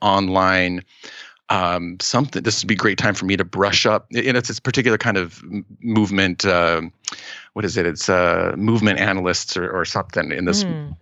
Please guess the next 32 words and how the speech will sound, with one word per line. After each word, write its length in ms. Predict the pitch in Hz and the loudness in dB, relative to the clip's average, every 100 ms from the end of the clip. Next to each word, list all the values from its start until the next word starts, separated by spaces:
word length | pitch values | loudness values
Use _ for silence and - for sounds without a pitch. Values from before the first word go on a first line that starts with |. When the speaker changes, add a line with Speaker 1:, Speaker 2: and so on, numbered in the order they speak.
| - | -4
Speaker 1:
Facebook 360 | - 92 - 98 | 0 0 0 0
group. 220 | 98 85 | 0 2
And 80 | 113 | 2
they're 80 | 123 | 2
like, 120 | 120 | 2
"This 100 | 208 | 0
would 40 | |
be 80 | 208 | 2
a 20 | |
great 200 | 156 151 | 2 2
time 160 | 165 147 | 2 0
to 80 | 98 | -2
brush 280 | 117 139 | -2 -2
up 80 | - | -2
professionally 580 | - 107 127 147 113 101 | -6 -4 -2 0 0 0
on 140 | 92 90 | 0 0
these 220 | 107 - | 0 0
fundamentals 600 | - 92 95 95 82 - | 0 0 0 0 -2 -4
or 40 | |
whatever." 420 | 73 78 71 64 - - - - - _ | -4 -4 -4 -6 -6 -10 -10 -10 -12 _
And 260 | 110 101 95 | 0 2 2
so 640 | - 104 98 95 92 87 | 2 4 2 0 -4 -2
she 160 | 92 107 | -2 -2
stepped 320 | - 92 - | 0 -2 0
in 80 | 107 | -2
and 100 | 107 | 0
said, 140 | 92 | 0
"Okay, 240 | 95 139 135 | 2 0 0
I'll 120 | 95 | 0
make 160 | 92 101 | 0 0
a 40 | |
class 500 | 98 98 - - | 0 0 -2 -10